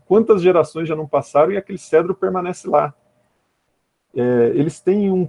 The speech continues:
tronco muito, muito forte, né? Se vocês virem aí, né, depois acessarem aí na internet como é um cedro do Líbano, você vai ver que ele começa mais grosso na base,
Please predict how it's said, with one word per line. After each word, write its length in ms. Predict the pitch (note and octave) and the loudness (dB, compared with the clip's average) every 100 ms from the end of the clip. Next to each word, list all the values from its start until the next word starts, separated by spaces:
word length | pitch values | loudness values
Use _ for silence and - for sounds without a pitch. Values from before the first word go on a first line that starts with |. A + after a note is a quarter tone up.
| - | -2
tronco 500 | F3 F3 A3 E3 - | 2 4 4 0 -6
muito, 680 | D#3 E3 F#3 A3 G#3+ - C#3 | -8 -4 2 2 2 -2 -8
muito 300 | C#3+ D#3+ - | -8 -8 -12
forte, 520 | _ B2 A#2 G2+ - | _ 0 0 -2 -10
né? 140 | B2+ D3 | -10 -10
Se 120 | C#3+ | -12
vocês 440 | D#3 F3 D#3+ B2 | -8 -6 -6 -8
virem 340 | A#2+ F#3 G3 D3+ | -8 -6 -6 -4
aí, 340 | C3+ E3 E3+ | -4 -4 -4
né, 240 | C3 D#3 | -4 -4
depois 360 | C#3 A#2+ C#3 C3 | -4 -4 -6 -8
acessarem 560 | B2 C3+ - C3 B2+ B2+ | -8 -10 -6 -4 -4 -6
aí 60 | |
na 60 | B2+ | -8
internet 640 | B2 B2 A#2+ B2 - A#2 - | -6 -4 -4 -6 -8 -12 -6
como 240 | D3 D3 | -6 -4
é 80 | C3 | -4
um 80 | D#3 | -4
cedro 380 | - B2+ B2 A#2+ | -4 -4 -4 -4
do 80 | A#2 | -4
Líbano, 320 | D3 F3 C#3+ | -2 -2 -2
você 240 | C#3 C#3+ | -6 -4
vai 180 | D#3 D#3+ | 0 0
ver 200 | B2+ E3+ | 2 0
que 320 | - F3+ C#3+ _ _ _ - | 0 -4 -4 _ _ _ -4
ele 180 | D3 D#3+ | -2 -2
começa 400 | - D#3+ D#3+ F3+ | -2 -2 0 -2
mais 240 | F3 F3+ | 0 0
grosso 500 | C#3 C#3+ F#3 F#3 F#3 - _ - | 2 4 4 2 -8 -10 _ -4
na 140 | E3+ | 0
base, 520 | C#3+ E3 F#3 A2 F#2+ | 2 2 0 -4 -14